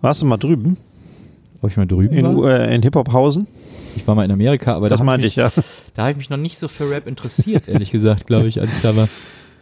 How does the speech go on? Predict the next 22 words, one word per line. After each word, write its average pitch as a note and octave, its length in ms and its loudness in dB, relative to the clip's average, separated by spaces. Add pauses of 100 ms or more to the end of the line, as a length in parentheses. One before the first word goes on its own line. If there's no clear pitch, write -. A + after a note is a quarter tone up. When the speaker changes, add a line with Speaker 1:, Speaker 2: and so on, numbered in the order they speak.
(1040)
Speaker 2:
Also A2 200 2
doch, A2+ 280 2
ja, A2+ 200 2
aber A2+ 180 4
da A2 220 4
hab A#2 80 4
ich, A2 240 -6 (320)
ich G#2 180 -4
war, G#2 200 0
das A2 180 -10
war A#2 140 2
sehr A2+ 440 2
Rap-unrelated. A2 1000 0 (100)
Speaker 1:
Ah. G2 200 0 (360)
Ein B2 80 0
Freund D3 220 0
von D3 80 4
mir C3 160 2
war D3 100 2
mal C3 100 2
in A2 100 0
Compton, E3 420 -4